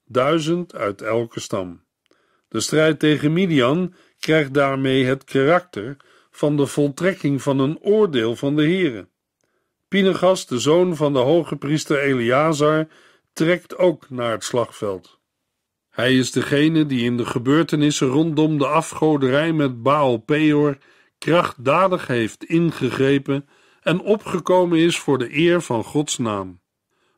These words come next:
Nu voert hij als priester het leger aan. Dat het leger niet onder leiding van Mozes of Jozua staat, maar onder leiding van een priester,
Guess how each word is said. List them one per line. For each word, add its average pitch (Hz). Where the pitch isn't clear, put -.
Nu 139
voert 151
hij 143
als 117
priester 165
het 117
leger 143
aan. 85
Dat 147
het 165
leger 170
niet 180
onder 156
leiding 160
van 143
Mozes 147
of 127
Jozua 143
staat, 107
maar 131
onder 156
leiding 156
van 143
een 127
priester, 170